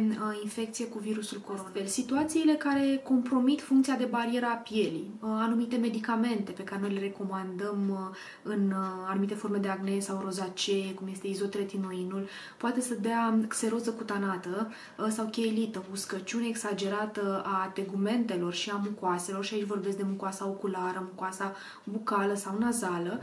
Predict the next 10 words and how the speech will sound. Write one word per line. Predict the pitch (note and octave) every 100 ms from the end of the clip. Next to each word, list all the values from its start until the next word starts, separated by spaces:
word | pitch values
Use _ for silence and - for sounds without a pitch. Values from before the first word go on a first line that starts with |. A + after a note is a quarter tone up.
| - - -
iar | A#3
această | A3+ A#3+ B3+ B3+
uscăciune, | B3 - A3+ G#3+ - A#3+ A#3+
uh, | F#3 F3 G3+ A#3+ - G3+ G#3+ G#3 G3+ F#3 -
poate | - A3 A#3
să | B3
determine | G#3+ A3 A3+ G#3+ F3+ F3+ F3 F#3+ A3 - - -
o | G#3+ A3 G#3
scădere, | - - A3 G#3 A3 C4 B3+ A3
uh, | -